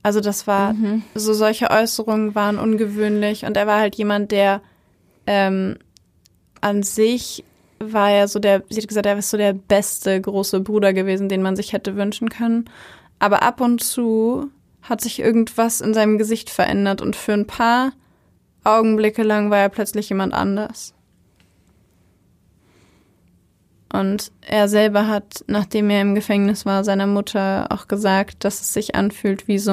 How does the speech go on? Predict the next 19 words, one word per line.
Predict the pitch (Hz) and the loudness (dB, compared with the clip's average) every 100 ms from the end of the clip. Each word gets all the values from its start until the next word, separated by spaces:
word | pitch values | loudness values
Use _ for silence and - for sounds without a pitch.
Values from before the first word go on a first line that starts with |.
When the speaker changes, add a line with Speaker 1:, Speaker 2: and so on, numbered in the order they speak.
| 190 | 2
Speaker 1:
ein, | 190 - - _ _ _ _ _ _ - - - | 0 -2 -12 _ _ _ _ _ _ -20 -16 -2
er | 202 | 2
ne-, | 196 196 196 - | 4 4 4 2
selber | 208 208 202 | 2 4 4
nennt | 196 196 | 2 0
sie | 196 202 | -2 -2
seine | 196 190 190 | 0 2 0
Tentakeln, | 190 202 196 - 208 220 - 233 240 247 _ _ _ | -2 -4 -4 -6 -6 -6 -6 -4 -4 -6 _ _ _
Speaker 2:
Mhm. | 240 226 226 233 - _ _ _ - | -2 2 2 0 -6 _ _ _ -12
Speaker 1:
die | - 214 208 | -2 0 2
nach | 208 202 | 0 0
ihm | 214 214 | 0 0
greifen | 226 220 226 - 220 | 2 2 2 0 -2
und | 214 208 | -2 -4
die | 214 214 | 0 2
ihn | 208 | 2
zu | 208 214 | 0 0
jemandem | 208 208 208 202 | 2 2 2 2
machen. | 202 214 - 240 247 | 0 -2 -2 -4 -4